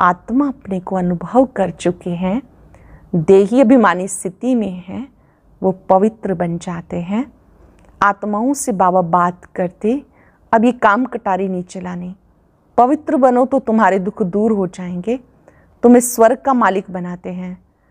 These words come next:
बाप कितना सुख देते, बाप से तो पूरा वर्षा लेना चाहिए। बाबा तो गरीब निवाज है। गाया जाता, "सुदामा ने दो चपटी चावल दी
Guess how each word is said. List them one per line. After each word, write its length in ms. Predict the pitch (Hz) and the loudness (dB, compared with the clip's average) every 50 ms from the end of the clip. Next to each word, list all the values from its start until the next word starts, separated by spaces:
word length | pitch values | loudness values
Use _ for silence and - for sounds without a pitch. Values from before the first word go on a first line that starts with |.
| _ _ _ _ - 175 | _ _ _ _ -4 0
बाप 380 | 175 202 202 214 208 - _ - | 2 4 4 2 0 -4 _ -12
कितना 480 | 240 - _ _ - 254 254 277 302 | -12 -12 _ _ -2 -2 0 0 -2
सुख 400 | 302 - - - 233 226 - - | -2 -4 -4 -4 -6 -6 -6 -6
देते, 480 | 180 185 180 180 - - 185 180 185 180 - _ _ _ _ _ _ _ _ _ - - 180 | -4 -4 -4 -4 -6 -8 -10 -10 -10 -14 -18 _ _ _ _ _ _ _ _ _ -8 -4 0
बाप 260 | 180 202 202 208 - | 4 4 4 4 2
से 180 | - - 277 | -2 -8 -10
तो 140 | - - 269 | -8 -8 -8
पूरा 380 | 226 - - 220 233 247 269 262 | -10 -8 -6 -2 0 2 2 2
वर्षा 380 | 214 196 190 - - - 202 | 2 2 0 -2 -2 -2 0
लेना 300 | 196 185 190 185 180 185 | 0 0 0 0 -2 -2
चाहिए। 420 | 180 - - 185 180 185 190 190 196 - _ _ _ _ _ _ _ _ _ _ - - - - 190 | -2 -4 -4 -4 -2 -2 -4 -4 -6 -10 _ _ _ _ _ _ _ _ _ _ -20 -20 -6 -4 0
बाबा 320 | 175 196 190 180 180 202 | 2 2 2 0 -2 -6
तो 220 | 196 - - 220 202 | -10 -8 -8 -10 -10
गरीब 500 | 175 - 196 190 185 196 208 226 214 226 | -8 -8 -8 -8 -4 -4 -4 -2 -2 0
निवाज 540 | 214 196 185 185 180 175 180 175 - - - | 0 0 2 2 2 2 0 -2 -6 -12 -14
है। 320 | 185 185 190 - - _ _ _ _ _ _ _ _ _ - | -14 -14 -14 -16 -20 _ _ _ _ _ _ _ _ _ -4
गाया 360 | 185 175 196 185 180 175 175 | 0 2 2 4 4 2 0
जाता, 460 | 175 - 196 180 180 - - 233 269 - _ _ _ _ _ _ _ _ _ | -2 -2 -4 -4 -4 -6 -10 -10 -10 -12 _ _ _ _ _ _ _ _ _
"सुदामा 540 | - - - - 220 185 196 190 196 226 262 | -16 -6 -2 0 2 4 4 2 2 2 2
ने 160 | 277 285 262 | 2 2 2
दो 300 | 185 160 160 202 233 285 | 0 0 2 4 4 4
चपटी 420 | 302 302 - 226 - - - 240 220 | 4 2 0 -2 -2 -4 -4 -4 -4
चावल 420 | 233 - 220 190 180 185 196 190 | 0 2 2 2 2 2 -2 -2
दी 260 | 175 185 196 226 247 | -4 -4 -4 -6 -6